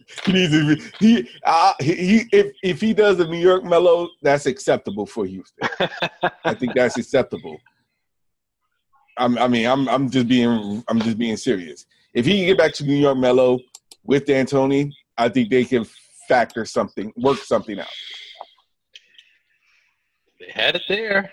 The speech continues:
Speaker 2: They just didn't, they just couldn't get the, the proper pieces around,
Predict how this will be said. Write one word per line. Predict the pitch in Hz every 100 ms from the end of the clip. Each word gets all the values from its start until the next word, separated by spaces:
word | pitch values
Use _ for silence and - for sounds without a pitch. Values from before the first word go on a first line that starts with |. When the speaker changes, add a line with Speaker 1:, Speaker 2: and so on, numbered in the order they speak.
| _
Speaker 2:
They | 120
just | 131 156 -
didn't, | 151 147 151 151 - _ 113
they | 131
just | 131 143 -
couldn't | 151 151 135
get | 147 _
the, | 139 131 131 -
the | 123
proper | - 143 143
pieces | 139 160 175 143 127
around, | 127 123 127 123 120 123